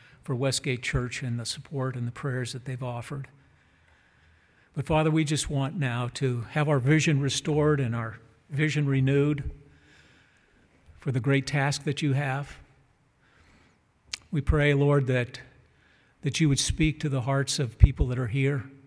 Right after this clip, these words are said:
Some may not even know you, Father. May they recognize what Christ did for them on the cross in taking their sins.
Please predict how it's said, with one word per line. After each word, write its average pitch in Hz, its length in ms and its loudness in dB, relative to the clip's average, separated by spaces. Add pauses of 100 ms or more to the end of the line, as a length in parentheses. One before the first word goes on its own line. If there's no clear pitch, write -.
(840)
Some 147 360 2
may 147 160 4
not 143 160 2
even 143 220 2
know 131 180 4
you, 117 160 0
Father. 120 500 -4 (1800)
May 147 200 4
they 143 580 2 (420)
recognize 151 680 6
what 147 120 8
Christ 147 360 0
did 147 160 2
for 151 120 -2
them 131 180 4
on 131 100 4
the 131 80 2
cross 117 540 -4 (180)
in 143 120 2
taking 139 340 0
their 127 120 0
sins. 120 520 -4